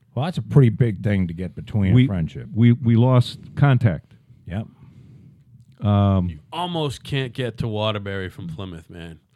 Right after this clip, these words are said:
Speaker 3: You gotta drive some fucking squiggly ass fucking shit.
Speaker 2: by the
Speaker 3: Whatever
Speaker 2: way, I,
Speaker 3: which way you go.
Speaker 2: I was gonna make it here
Speaker 3: There's
Speaker 2: on
Speaker 3: no
Speaker 2: time tonight.
Speaker 3: straight
Speaker 2: Did you get
Speaker 3: line,
Speaker 2: my
Speaker 3: man.
Speaker 2: message? I said I'll be there, but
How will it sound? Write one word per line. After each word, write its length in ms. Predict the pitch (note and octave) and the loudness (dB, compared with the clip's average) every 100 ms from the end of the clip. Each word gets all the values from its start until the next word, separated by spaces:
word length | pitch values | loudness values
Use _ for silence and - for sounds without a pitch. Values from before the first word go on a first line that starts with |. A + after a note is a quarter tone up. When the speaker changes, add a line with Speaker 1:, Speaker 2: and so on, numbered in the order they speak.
| _ - _ _ | _ -20 _ _
Speaker 3:
You 100 | A2+ | -18
gotta 240 | A#2+ D3+ G#2+ | -12 -10 -10
drive 360 | A2+ A#2 A2+ | -10 -6 -6
some 200 | - F#2 | -8 -14
fucking 540 | - - C3+ B2+ F#2+ F2+ | -14 -12 -12 -12 -16 -14
squiggly 760 | - - B2 C3+ C3+ C#3 C#3 - | -16 -14 -10 -10 -8 -10 -10 -10
ass 420 | A2 A2+ A2+ - - | -12 -10 -14 -18 -14
fucking 340 | C#3 C3+ B2+ | -14 -12 -14
shit. 340 | - - C3 | -14 -12 -2
Speaker 2:
by 140 | A#2+ C#3 | 6 8
the 80 | C3 | 10
Speaker 3:
Whatever 240 | C3 A#2 | 8 8
Speaker 2:
way, 60 | C3 | 6
I, 60 | |
Speaker 3:
which 120 | C#3+ C#3+ | 4 0
way 160 | D3+ | -8
you 80 | D3 | -8
go. 120 | C3+ C#3+ | -6 2
Speaker 2:
I 140 | C#3 | 6
was 280 | C3+ E3+ D3+ | 8 8 6
gonna 180 | D#3+ C3+ | 6 6
make 240 | C3+ C3 | 6 4
it 40 | B2 | 4
here 140 | C3 | 6
Speaker 3:
There's 100 | A#2 | 8
Speaker 2:
on 100 | G#2+ | 6
Speaker 3:
no 140 | B2 B2+ | 8 8
Speaker 2:
time 100 | B2+ | 8
tonight. 240 | A#2 B2+ | 4 4
Speaker 3:
straight 240 | B2 D#3+ | 4 4
Speaker 2:
Did 100 | D3 | 4
you 60 | C3+ C#3 | 2 4
get 20 | C3+ | 4
Speaker 3:
line, 60 | E3 | 6
Speaker 2:
my 80 | D#3 | 6
Speaker 3:
man. 60 | D3+ | 6
Speaker 2:
message? 500 | D#3 - C#3+ A#2+ - - | 6 4 -2 -2 -12 -10
I 100 | - | 0
said 200 | A#2+ - | 0 4
I'll 100 | B2 | 2
be 220 | A2 G#2 B2+ | 4 4 4
there, 220 | B2 B2 | 6 6
but 220 | G2+ A2+ | 4 -2